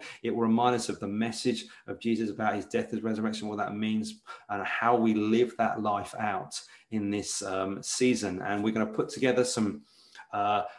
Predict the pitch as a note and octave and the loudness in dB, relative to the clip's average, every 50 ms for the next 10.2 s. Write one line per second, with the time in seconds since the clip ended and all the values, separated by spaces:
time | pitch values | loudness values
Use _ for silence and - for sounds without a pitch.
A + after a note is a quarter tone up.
0 | - - - - - C3 B2 - - - B2 A2+ A2 A2+ C3 C3+ C3 - C3 C3+ | -18 -16 -4 2 4 4 4 4 2 0 0 0 4 6 6 6 6 6 4 6
1 | C3 C3+ C3+ C3 - - A#2 G#2 A2 A2+ B2 B2+ B2 - - A#2+ C3 B2+ B2 B2 | 6 6 4 2 2 0 0 2 2 2 0 0 -2 -4 -2 2 2 2 2 2
2 | B2 A#2 - - - C3 A#2+ - - A#2+ A2+ G#2+ G#2+ A2 A2 - - B2 B2 A#2+ | 0 -2 0 0 0 0 0 0 -2 -2 -2 -2 -2 -2 -4 -2 -2 -2 0 0
3 | A#2+ A2+ G#2+ - - - A#2+ A#2 G#2+ A2 A2+ A2+ A2+ - - G#2 - - - A#2 | -2 -4 -6 -4 -2 0 0 2 2 2 2 2 2 0 -4 -8 -6 -4 -4 -4
4 | - - - A#2 A2+ A2 G#2+ A2 - - - - A2 G#2+ G#2+ G2+ G2 F#2 - - | -4 -4 -2 0 0 0 0 -2 -8 -16 -10 -4 -2 -2 0 0 -2 -2 0 2
5 | A#2+ B2 B2 B2 - A#2+ A#2 A2+ A2+ A2+ A2+ - - - - - - G#2 G2+ F#2+ | 4 4 4 4 4 4 6 6 6 4 2 -2 -8 -18 -20 -12 -8 -6 -6 -4
6 | - - G2+ - - A#2+ A2+ - - - A#2 A2 G#2+ A2+ A2 A2 A2 - - _ | -4 -6 -4 0 2 2 2 2 2 0 0 2 4 4 4 4 0 -6 -16 _
7 | _ - A2 G#2+ G#2 G#2 G2+ G#2 A2 G#2+ - - - A#2+ A2 G#2 G2+ G2 F#2+ F#2+ | _ -4 -2 -2 0 0 0 2 0 0 0 0 2 2 4 4 2 0 -2 -4
8 | F#2+ G2 F#2 F#2 F2 B2 B2 A#2 A#2+ A#2+ A#2 A#2 A2 - A2 G#2+ A2+ A2+ A2 G#2+ | -6 -6 -8 -4 0 2 2 4 4 4 2 2 2 0 0 2 2 2 2 0
9 | G#2+ F#2+ G#2+ G#2+ G#2+ G#2+ G#2+ A2 - A2 A2 - - - - A#2 G#2+ G#2 - - | -2 -2 -2 -2 -2 -2 -2 -2 -4 -4 -4 -4 -4 -2 0 0 0 0 0 -2
10 | A2+ G#2 G#2+ - | -2 -2 -2 -4